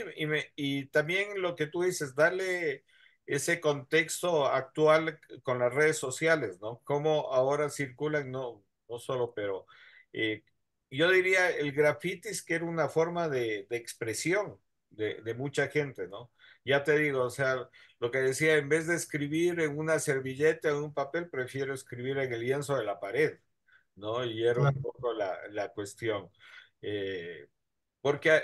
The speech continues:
Speaker 1: bueno, es, eh, ahí voy a cometer una infidencia. Eh, nosotros, eh, con Iván Garcés y otra gente, eh, sí pintábamos paredes, o sea, salíamos
Speaker 2: Ah.
Speaker 1: a grafi-, a grafitear como una forma,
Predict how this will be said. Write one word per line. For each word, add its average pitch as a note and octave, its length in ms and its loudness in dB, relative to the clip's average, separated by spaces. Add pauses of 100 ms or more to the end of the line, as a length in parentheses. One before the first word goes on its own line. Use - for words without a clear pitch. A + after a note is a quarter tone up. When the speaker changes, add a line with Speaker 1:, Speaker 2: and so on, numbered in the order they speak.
(160)
Speaker 1:
bueno, B2 220 0 (220)
es, A#2 300 -2
eh, G#2+ 340 -4 (560)
ahí B2 180 2
voy B2 220 2
a A#2 260 4
cometer C#3 420 2
una C3 360 0
infidencia. C3+ 880 -2 (520)
Eh, A2 500 0
nosotros, D#3+ 1000 0
eh, A#2 320 -2
con G#2+ 180 -4
Iván B2+ 260 0
Garcés D3 440 0
y C3+ 80 -2
otra C#3 240 -2
gente, A2 520 -6 (420)
eh, A2 420 0
sí F3 220 -2
pintábamos E3+ 880 2
paredes, C3+ 560 0
o G#2+ 120 -4
sea, A#2 220 -2
salíamos D3+ 520 4
Speaker 2:
Ah. - 20 0
Speaker 1:
a - 100 0
grafi-, C3 480 -8
a B2 140 4
grafitear C3+ 760 2
como C#3 240 -2
una D3+ 220 0
forma, D3+ 600 2